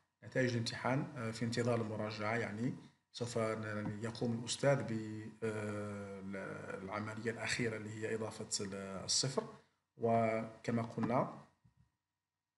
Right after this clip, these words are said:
آه، نضغط على هنا حساب التقييم، سوف نلاحظ أن الإجابات ال-، الأوتوماتيكية مصححة،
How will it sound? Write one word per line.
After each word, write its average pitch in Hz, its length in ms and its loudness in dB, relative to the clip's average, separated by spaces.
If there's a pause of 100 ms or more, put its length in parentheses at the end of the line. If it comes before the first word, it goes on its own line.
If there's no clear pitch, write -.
(720)
آه، 104 600 -2
نضغط 104 580 -4
على 101 160 0
هنا 98 220 -6
حساب - 300 -4
التقييم، 127 720 0 (400)
سوف - 260 -4
نلاحظ 120 400 4
أن 113 200 2
الإجابات 117 640 2 (1200)
ال-، 110 260 -8 (360)
الأوتوماتيكية 120 680 2
مصححة، 113 880 2